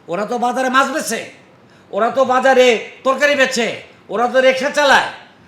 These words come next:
ওরা তো ওই সংবাদপত্র বিলি করে বিক্রি করে, চায়ের দোকানে কাজ করে, ওরা চলচ্চিত্র দেখে, ওরা তোমাদের কথাগুলি তোমাদের ভাষাই তো বোঝে না, ওরা ওই টেলিভিশনও তো চায় না, সকাল থেকে রাত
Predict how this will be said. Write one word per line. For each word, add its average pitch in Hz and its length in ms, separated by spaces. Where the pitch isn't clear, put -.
ওরা 214 200
তো 254 440
ওই 185 400
সংবাদপত্র 254 680
বিলি 240 240
করে 240 180
বিক্রি 277 280
করে, 214 340
চায়ের 240 340
দোকানে 277 260
কাজ 262 200
করে, 208 340
ওরা 262 200
চলচ্চিত্র 285 560
দেখে, 160 340
ওরা 202 200
তোমাদের 262 420
কথাগুলি 262 400
তোমাদের 233 320
ভাষাই 220 340
তো 339 100
বোঝে 165 300
না, - 60
ওরা 202 240
ওই 233 360
টেলিভিশনও 254 540
তো 269 100
চায় 202 200
না, 139 100
সকাল 247 400
থেকে 254 180
রাত 254 160